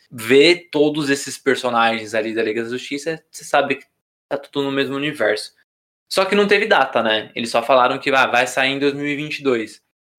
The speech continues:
exatamente como no ano passado. E também teve um trailer de Gotham Knights, também um trailer mais extenso, diferente do, da, do, do ano passado. Do ano passado ainda teve um, um gameplayzinho ali pra mostrar um pouquinho da dinâmica do jogo.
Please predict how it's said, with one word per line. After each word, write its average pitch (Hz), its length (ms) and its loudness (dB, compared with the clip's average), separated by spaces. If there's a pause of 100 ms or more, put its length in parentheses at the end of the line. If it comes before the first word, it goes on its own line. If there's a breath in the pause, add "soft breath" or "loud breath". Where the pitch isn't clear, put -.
exatamente 147 560 -2
como 143 180 -4
no 147 120 -2
ano 143 120 -4
passado. 139 560 -2 (640)
E 180 80 -8
também 185 380 2
teve 180 240 2
um 185 100 -6
trailer 160 340 0
de 165 140 -6
Gotham 160 400 0
Knights, 143 560 -2 (320)
também 131 260 0
um 147 120 -4
trailer 135 280 4
mais 127 240 0
extenso, 131 720 -6
diferente 123 580 -4
do, 123 220 -4
da, 117 220 2
do, 120 160 -4
do 117 100 0
ano 120 160 0
passado. 123 640 0 (300 loud breath)
Do 123 60 -6
ano 131 100 -2
passado 139 240 0
ainda 135 180 2
teve 135 440 2
um, 120 720 -4
um 120 60 -2
gameplayzinho 123 840 0
ali 113 180 -4
pra 120 140 -8
mostrar 117 320 -2
um 120 100 0
pouquinho 117 360 -10
da 117 60 -2
dinâmica 113 420 -4
do 110 120 -12
jogo. 131 440 2